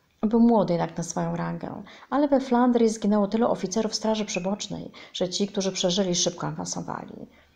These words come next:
"Znasz go, Daisy?" zapytała Flora, patrząc z niesmakiem, jak Sally pobiegła do męża i łkając rzuciła się w jego ramiona. "Raz go spotkałam, kiedy przyjechałam z Lucy jeszcze ze szkoły. Uważałyśmy, że jest zabójczy, ale wątpię, by mnie pamiętał".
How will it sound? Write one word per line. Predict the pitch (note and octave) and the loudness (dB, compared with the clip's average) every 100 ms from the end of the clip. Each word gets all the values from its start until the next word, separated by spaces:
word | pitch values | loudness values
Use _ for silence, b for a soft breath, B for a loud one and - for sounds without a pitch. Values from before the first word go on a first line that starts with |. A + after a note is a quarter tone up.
| b _ _ _ _ _ _ | b _ _ _ _ _ _
"Znasz | B3 A#3+ A#3 A#3 | 2 4 4 2
go, | A3+ | 0
Daisy?" | A3+ A3+ A3+ - - _ B B | 2 0 -2 -12 -20 _ B B
zapytała | - G3 - G3+ | -4 -4 0 0
Flora, | G3 G3+ G3+ G3+ | 0 0 2 2
patrząc | G3+ G3+ G#3 G3 | 0 -2 0 0
z | G3 | 0
niesmakiem, | F#3+ - G#3+ G#3 F#3+ | -2 0 0 2 0
jak | F3+ F3+ | -2 -4
Sally | - G3 G3 G3 G3 | -2 0 2 0 -2
pobiegła | F#3+ F3+ F#3 F#3+ | -2 -2 0 0
do | F#3 | 0
męża | F3 F3+ G3 G3+ G#3 | 0 2 2 2 0
i | F3 | 0
łkając | E3+ E3+ G3 G3 F#3+ | -2 0 2 2 0
rzuciła | F3+ F#3+ F3+ | -2 -2 -2
się | F3 E3 | -2 -6
w | |
jego | - - | -6 -8
ramiona. | - - - - - b b b b b b _ _ C4 | -8 -10 -12 -12 -14 b b b b b b _ _ -2
"Raz | B3 A#3 A3+ A3+ | 2 4 4 2
go | G#3+ | -2
spotkałam, | G#3+ G#3+ G3+ - A3+ G#3+ | 0 -2 -2 0 2 2
kiedy | G#3 G#3 | 0 -2
przyjechałam | G#3 G3+ G3 G#3+ G#3 | 0 0 2 2 2
z | G3+ | 4
Lucy | B3 B3 B3 | 4 4 2
jeszcze | G3 G3 G3+ | 0 2 0
ze | G3+ | 0
szkoły. | G3 - G#3+ G3+ - - B B B B | 0 0 0 0 -4 -10 B B B B
Uważałyśmy, | A3+ B3 A#3+ A#4 G#4+ - D#4+ | -2 0 2 2 0 0 0
że | D#4+ | 2
jest | D4+ | 4
zabójczy, | D#4 D4 D#4 G3 - - - - | 2 4 2 0 -2 -8 -4 2
ale | A#3+ B3+ A3+ | 4 6 4
wątpię, | A#3 A#3+ G#3 G#3+ F3 | 6 6 6 0 -2
by | F#3 | -2
mnie | F#3+ G3+ | -2 -2
pamiętał". | G3 F#3+ - - - - | -2 -4 -6 -6 -6 -6